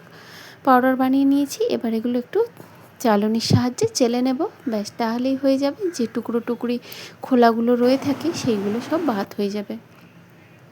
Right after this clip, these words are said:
তো দেখুন, আমার চালানো হয়ে গিয়েছে। আজ আপনাদের বললাম বিশেষ কাজের দিন, কেন আসছে ছেলের জন্মদিন,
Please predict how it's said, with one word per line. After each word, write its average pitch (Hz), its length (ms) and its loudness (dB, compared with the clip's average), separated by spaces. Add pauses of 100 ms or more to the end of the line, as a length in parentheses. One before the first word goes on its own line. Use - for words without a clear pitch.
(580)
তো - 120 -10
দেখুন, 254 400 -2
আমার 277 220 2
চালানো 220 420 -2
হয়ে 233 220 -4
গিয়েছে। 233 380 -6 (2250)
আজ 269 260 -4
আপনাদের 254 440 -2
বললাম 262 300 0 (140)
বিশেষ 226 380 -4 (200)
কাজের 233 440 -6
দিন, 247 200 -2 (360)
কেন 240 200 -6 (720)
আসছে - 400 -6
ছেলের 285 420 -6
জন্মদিন, 240 540 -2